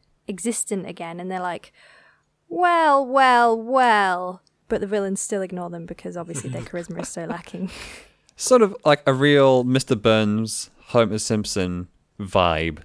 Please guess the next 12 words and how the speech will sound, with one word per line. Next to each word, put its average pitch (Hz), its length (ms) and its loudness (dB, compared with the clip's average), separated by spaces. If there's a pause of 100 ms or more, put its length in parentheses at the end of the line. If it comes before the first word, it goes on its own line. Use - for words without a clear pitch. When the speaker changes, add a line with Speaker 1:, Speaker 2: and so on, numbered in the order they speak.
Speaker 2:
to - 120 -8
things. 82 640 -8 (160)
You 127 120 -4
know, 95 180 0 (260)
Smithers, 165 480 0
who 160 180 4
is 143 120 2
this 120 240 -2
nincompoop 107 560 0
Speaker 1:
<laughs> 269 200 2
Yeah, 294 340 2
Speaker 2:
operating? 269 340 4